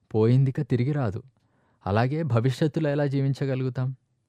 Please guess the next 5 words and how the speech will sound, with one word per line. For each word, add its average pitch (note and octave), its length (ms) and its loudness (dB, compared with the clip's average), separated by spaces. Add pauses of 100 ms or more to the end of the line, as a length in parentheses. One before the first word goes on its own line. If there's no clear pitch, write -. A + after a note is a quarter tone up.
(800)
ఆ F#2+ 120 2
రాబోయే G2 460 0
కాలమేదో G#2+ 760 0
వచ్చినప్పుడే A#2 600 2
కదా A#2+ 380 0